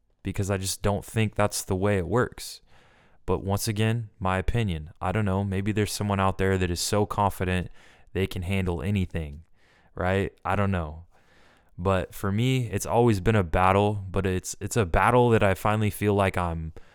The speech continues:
I'm on the winning side of, right? I can, I can control it. I know where I'm at on that slider, you know, and I'm on the positive side. And I keep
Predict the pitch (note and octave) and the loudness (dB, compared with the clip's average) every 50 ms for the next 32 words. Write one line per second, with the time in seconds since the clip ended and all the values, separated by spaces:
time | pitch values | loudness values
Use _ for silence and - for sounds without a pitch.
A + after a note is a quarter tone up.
0 | _ _ - - F#2 F#2+ G#2 A2+ A2 G2+ F#2 F#2 G2 G2+ G2 F#2 E2+ - - - | _ _ -8 -6 -2 2 4 4 4 4 4 4 4 4 2 2 0 -2 -2 -2
1 | F2 E2+ D#2+ D#2 - - G1+ - G#2 - - - _ _ F#2+ F#2 F2 F2+ F#2 C#2 | -2 -2 -2 -4 -6 -8 -10 -10 -12 -16 -20 -20 _ _ -4 -2 0 0 0 0
2 | E2+ G#2 - - G2+ F#2 F2 E2 D#2+ D#2 - - - - - F#2+ F#2+ - - F2+ | -2 -2 -2 -2 -2 -2 -2 -4 -6 -10 -14 -20 -20 -10 -6 -6 -6 -6 -6 -8
3 | - F2+ F2 - - - A2 G#2+ G2+ F#2 D#2+ - - - _ - _ _ _ - | -8 -8 -8 -8 -2 0 2 2 2 2 0 -4 -6 -12 _ -20 _ _ _ -20
4 | _ _ _ - _ _ F#2+ F#2+ G2+ G2 G2 G2+ G#2 G#2 G2 G2 G2 G2 F#2+ F#2 | _ _ _ -20 _ _ -2 0 2 4 6 6 6 6 6 6 4 4 4 2
5 | F2+ E2 F2+ F#2+ F#2 E2+ E2 - F2+ F2+ F2 F2 E2+ E2 D#2+ - - - - - | 2 0 2 2 2 0 0 -2 -4 -4 -2 -2 -4 -4 -6 -6 -6 -6 -6 -4
6 | - G2 F#2+ F#2+ G2 E2+ D#2+ A#1 A1 - - _ _ _ _ _ _ _ F2+ F2 | -4 -2 -2 -2 -2 -2 -4 -8 -12 -14 -16 _ _ _ _ _ _ _ -10 -8
7 | E2+ E2+ E2+ F2 F#2+ G2+ F#2 - - - F#2 F2+ F2+ F2+ F#2 F#2 F#2 F#2 F2+ D#2+ | -6 -6 -4 -4 -6 -6 -8 -12 -12 -8 -6 -4 -2 -2 -2 -2 -2 -4 0 0
8 | - - - G2+ G#2+ G2+ F#2 E2+ D#2 - - - - A#1+ - - - G2+ - - | 0 2 2 2 0 0 -2 -6 -8 -10 -10 -10 -10 -10 -10 -10 -12 -14 -16 -20
9 | - _ _ _ _ - - - - - - - - - F#2+ G2 F#2+ F#2 - - | -20 _ _ _ _ -20 -20 -20 -20 -20 -20 -18 -10 -4 -2 -2 -2 -2 -4 -2
10 | C3+ C#3 C3 - - | 0 0 0 -2 -4